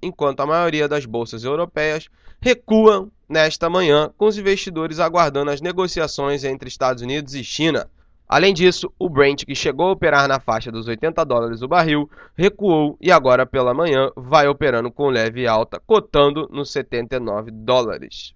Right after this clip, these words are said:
o barril. Bom, pessoal, essas foram as principais notícias do dia e agora vamos para a agenda.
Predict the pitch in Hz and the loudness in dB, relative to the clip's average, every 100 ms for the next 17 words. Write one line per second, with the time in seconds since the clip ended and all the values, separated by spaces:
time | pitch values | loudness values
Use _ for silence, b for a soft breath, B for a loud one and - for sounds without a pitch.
0 | _ 165 143 110 92 - _ 135 160 - | _ -4 0 -2 -2 -14 _ -8 -6 0
1 | 160 147 147 156 151 143 - 139 - 131 | 2 2 0 -4 -4 -4 -4 -10 -4 0
2 | 135 127 120 - 117 127 143 151 165 165 | 0 -2 -10 -10 -12 -8 -6 -2 0 0
3 | 160 _ _ 208 190 160 165 151 160 156 | -2 _ _ 2 6 8 8 4 -2 -4
4 | 151 156 160 147 151 - 165 123 151 175 | 0 0 2 0 0 0 -2 -2 0 2
5 | 131 - | 0 -4